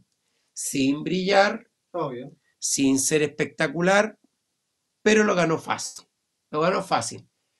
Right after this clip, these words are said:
Speaker 1: no lo ganó mirando para el lado, pero lo ganó fácil.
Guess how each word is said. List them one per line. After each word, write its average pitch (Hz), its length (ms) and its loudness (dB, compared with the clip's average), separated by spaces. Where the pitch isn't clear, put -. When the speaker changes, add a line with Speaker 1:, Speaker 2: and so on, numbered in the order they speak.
Speaker 1:
no 143 220 -2
lo 151 140 0
ganó 175 1400 0
mirando 175 260 0
para 185 100 2
el 190 60 0
lado, 208 160 4
pero 160 100 0
lo 156 60 0
ganó 156 200 2
fácil. - 460 -10